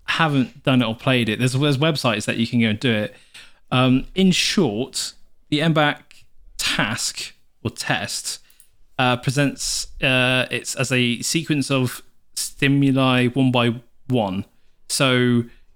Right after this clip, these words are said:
you get a number shown to you, and then you have to do, say if it's a, uh, a one, so N as in, like, mathematical N, you put a number there. So a one back test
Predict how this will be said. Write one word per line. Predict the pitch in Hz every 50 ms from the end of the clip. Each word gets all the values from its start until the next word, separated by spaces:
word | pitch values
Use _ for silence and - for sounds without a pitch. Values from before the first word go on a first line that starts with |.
| -
you | - 139 127
get | - 147 147 -
a | 135
number | 135 147 156 156 143 127
shown | - - 151 147 139 135
to | 127 - 123
you, | 110 104 98 98 104 123 139 - _ _ _ _ _ - - - - - _ - - - - - _
and | 127 131 120
then | 131 131 127 127 123 123
you | 123 127
have | - - 143 131 - -
to | - 131 120
do, | - - 131 127 123 120 120 120 117 117 113 117 113 - _
say | - - 156 147 143
if | 131 110 123 -
it's | 131 120 - -
a, | 123 117 117 117 117 113 110 117 113
uh, | - - 120 117 113 113 110 110 110 - -
a | 123 120
one, | 113 120 131 117 113 113
so | - 127
N | - - 117 120 120 117
as | 113 104 107 110
in, | 101 101 101
like, | 92 92 92 - -
mathematical | 110 104 - - 110 104 - - - - 110 -
N, | - 104 104 104
you | 101
put | 95 - - 110
a | 104
number | 107 107 104 101 107
there. | 101 101 101
So | - - 104 101
a |
one | 101 113 123 123 120 117 113
back | 110 113 95 90 - -
test | - - 85 87 - - - - - -